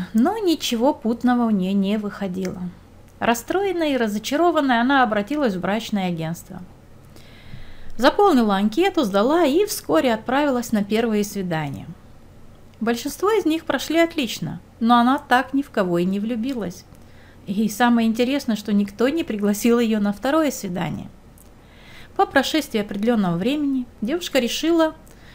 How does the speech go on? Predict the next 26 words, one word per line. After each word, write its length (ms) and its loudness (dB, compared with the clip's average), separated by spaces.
что 180 -6
зря 320 2
тратит 460 -2
время 340 0
и 40 0
деньги, 400 0
и 180 -6
уже 240 0
была 240 2
готова 420 0
сдаться, 640 -2
но 300 0
друзья 420 2
уговорили 540 2
ее 180 0
попробовать 560 -2
еще 320 0
раз. 320 -4
Они 280 2
рассказали 580 6
ей 220 4
о 260 4
так 300 2
называемых 760 2
быстрых 500 -4
свиданиях, 680 -2